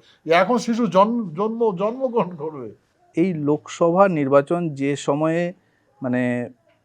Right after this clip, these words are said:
Speaker 2: হয়তো নেতাদের নাওয়া খাওয়ার সময় নেই, প্রচার নিয়ে ব্যস্ত, তো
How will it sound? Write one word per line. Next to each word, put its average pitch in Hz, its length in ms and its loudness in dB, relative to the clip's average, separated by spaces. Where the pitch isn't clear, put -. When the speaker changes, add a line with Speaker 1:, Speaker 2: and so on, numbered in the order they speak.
Speaker 2:
হয়তো 156 260 4
নেতাদের 165 380 4
নাওয়া 139 260 6
খাওয়ার 175 260 4
সময় 131 420 0
নেই, 98 200 -10
প্রচার 143 320 0
নিয়ে 143 260 0
ব্যস্ত, 110 420 -4
তো 151 100 -8